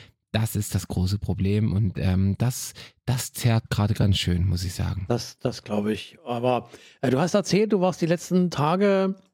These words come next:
Speaker 2: ähm, ein bisschen anders unterwegs als, als sonst, ne?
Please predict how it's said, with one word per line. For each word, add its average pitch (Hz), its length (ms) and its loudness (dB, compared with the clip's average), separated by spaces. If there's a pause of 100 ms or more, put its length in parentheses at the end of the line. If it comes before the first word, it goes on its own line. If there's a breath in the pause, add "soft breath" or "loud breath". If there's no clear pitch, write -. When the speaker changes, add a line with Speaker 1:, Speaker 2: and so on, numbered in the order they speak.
(200)
Speaker 2:
ähm, 156 640 2
ein 151 80 -4
bisschen 165 640 0
anders 180 320 0
unterwegs 127 580 0
als, 123 420 -2
als 123 180 -10
sonst, 139 400 -2
ne? 180 160 -2